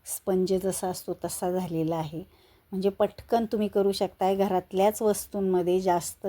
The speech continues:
काही बाहेरून आणण्याची गरज नाही. आणि घरीच मस्त आपण चहाबरोबर, दुधाबरोबर सुद्धा हा केक किंवा नुसता सुद्धा केक खाऊ शकतो. तर हा स्पॉन्जी केक किंवा जास्त,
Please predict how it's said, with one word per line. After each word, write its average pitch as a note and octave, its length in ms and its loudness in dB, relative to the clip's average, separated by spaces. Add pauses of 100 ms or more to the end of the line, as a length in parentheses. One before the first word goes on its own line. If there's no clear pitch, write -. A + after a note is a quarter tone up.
काही F#3 160 0
बाहेरून F#3+ 440 0
आणण्याची F3+ 420 2
गरज F3 340 0
नाही. E3+ 200 0 (800)
आणि F3+ 320 -2
घरीच F#3 520 0
मस्त F#3+ 560 -4
आपण F#3 420 0 (200)
चहाबरोबर, F3 680 0
दुधाबरोबर F3 720 0
सुद्धा F3 260 -4
हा F3 120 -2
केक F3 340 -6
किंवा F#3 200 0
नुसता F3+ 400 -2
सुद्धा F3+ 240 -2
केक E3+ 220 -6 (100)
खाऊ F3 200 -6
शकतो. F3 480 -8 (540)
तर G#3 80 2
हा F#3 260 2 (320)
स्पॉन्जी G3 540 2
केक G3 360 0 (220)
किंवा G3 240 0
जास्त, F#3+ 460 0